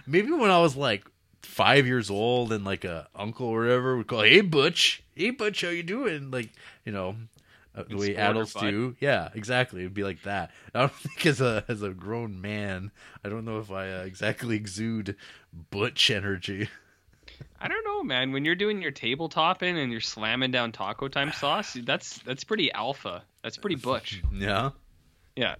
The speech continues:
Speaker 2: Or is it Sigma? What's the ba-, what's the good one now? Is
Speaker 1: I,
Speaker 2: it alpha or is
Speaker 1: um,
Speaker 2: it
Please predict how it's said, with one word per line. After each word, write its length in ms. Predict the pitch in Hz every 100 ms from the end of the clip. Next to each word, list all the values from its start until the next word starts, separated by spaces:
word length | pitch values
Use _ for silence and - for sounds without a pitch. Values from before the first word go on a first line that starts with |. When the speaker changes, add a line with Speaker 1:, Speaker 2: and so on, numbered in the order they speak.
| - -
Speaker 2:
Or 100 | 123
is 100 | 120
it 100 | 117 -
Sigma? 460 | - 147 180 196
What's 260 | 156 156 -
the 80 | 160
ba-, 180 | 135 131
what's 220 | 135 -
the 120 | 156
good 180 | 131 117
one 180 | 107 87
now? 120 | 80 78
Is 80 | 95
Speaker 1:
I, 80 | 95
Speaker 2:
it 60 |
alpha 440 | 107 139 - 202 202
or 160 | 147
is 100 | 113
Speaker 1:
um, 60 | 104
Speaker 2:
it 140 | 98